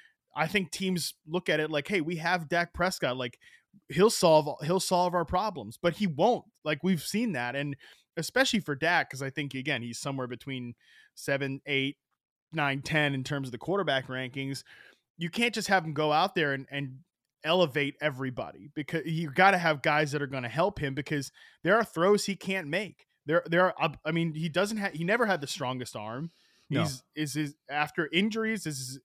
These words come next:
Speaker 1: is, is his physical skill set declining? He doesn't move and run like he used to.
Speaker 2: Right.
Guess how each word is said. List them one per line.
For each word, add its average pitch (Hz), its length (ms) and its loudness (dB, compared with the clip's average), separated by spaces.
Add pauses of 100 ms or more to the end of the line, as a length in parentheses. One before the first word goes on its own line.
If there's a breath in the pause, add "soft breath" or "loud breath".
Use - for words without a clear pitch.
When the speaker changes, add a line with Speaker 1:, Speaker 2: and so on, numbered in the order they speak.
Speaker 1:
is, 135 320 -6
is 139 140 -6
his 131 160 -10
physical 175 400 -2
skill 160 300 -4
set 180 220 -4
declining? 175 520 -2
He 156 120 0
doesn't 165 460 0
move 151 460 2
and 127 200 -6
run 170 240 0
like 131 200 -6
he 135 80 -10
used 113 340 -8
to. - 0 -
Speaker 2:
Right. 123 600 0